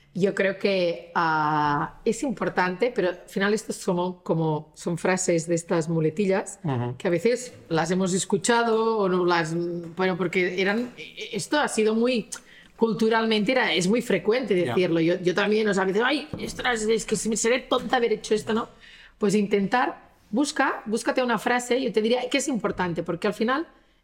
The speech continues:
Speaker 1: es tan importante lo que verbalizas, ¿no? O sea, lo que dices, cómo lo dices a, a los demás, pero de ti, eh, en voz alta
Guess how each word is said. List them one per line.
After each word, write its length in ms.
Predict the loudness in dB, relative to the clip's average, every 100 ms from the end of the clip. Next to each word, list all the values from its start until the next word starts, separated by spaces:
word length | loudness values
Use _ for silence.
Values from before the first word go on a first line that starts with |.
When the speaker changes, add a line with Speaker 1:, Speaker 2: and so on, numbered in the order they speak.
| -12
Speaker 1:
es 80 | -2
tan 120 | 0
importante 460 | 0 0 0 2
lo 140 | 2 2
que 420 | 0 0 -2 -8 -18 -6
verbalizas, 960 | -2 0 2 0 -2 0 -2 -2 -6
¿no? 220 | -2 -2
O 20 | -2
sea, 160 | 0
lo 140 | 0 0
que 340 | 0 0 -2
dices, 720 | -4 -2 -2 0 -2 -2 -12
cómo 260 | -4 -2 0
lo 120 | 0
dices 640 | 0 0 0 -2 -4 -10 -14 _ _ _ _ _ _ -4
a, 300 | 0 2 0
a 160 | 0 0
los 200 | 0 0
demás, 560 | 0 0 2 0 -2 -2
pero 340 | 0 0 -2 -4
de 180 | -2
ti, 580 | 0 0 0 0 -4 -16 -8
eh, 220 | -6 -6 -4
en 280 | -2 -2 -2
voz 200 | 0 2
alta 400 | 0 0 -2